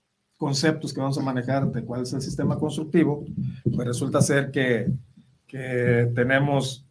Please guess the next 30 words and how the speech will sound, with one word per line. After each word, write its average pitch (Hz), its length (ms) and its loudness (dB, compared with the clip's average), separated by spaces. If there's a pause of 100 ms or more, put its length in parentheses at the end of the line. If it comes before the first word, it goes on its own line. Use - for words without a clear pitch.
(280)
el 127 160 2
más 147 220 8
reciente 156 600 4
y 135 200 0
que 143 80 2
está 143 240 6
en 160 80 8
operación, 165 760 8 (560)
es 139 520 4
la 127 180 2
línea 143 440 2
tres 139 540 4
del 117 320 2
tren 131 300 -4
ligero, - 460 -8 (560)
que, 143 80 -14
el, 135 520 -4
que 131 200 0
vamos 139 280 4
a 127 40 -2
hablar 123 240 2
de 127 160 2
ese 123 180 -2
tema. 180 400 4 (320)
Pero 165 340 6
antes 185 300 8
de 190 120 6
eso, 190 180 4
de-, 165 240 2
déjame, 165 640 0